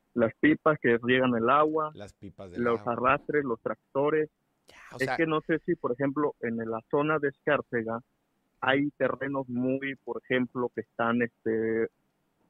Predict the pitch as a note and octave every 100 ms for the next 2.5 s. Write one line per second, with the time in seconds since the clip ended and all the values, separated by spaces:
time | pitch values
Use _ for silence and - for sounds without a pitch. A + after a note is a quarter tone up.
0 | _ _ _ _ _ _ _ _ _ -
1 | C#3 D3+ D3+ D#3 D#3+ F#3+ - B3+ - B2
2 | - F#3 F3 B2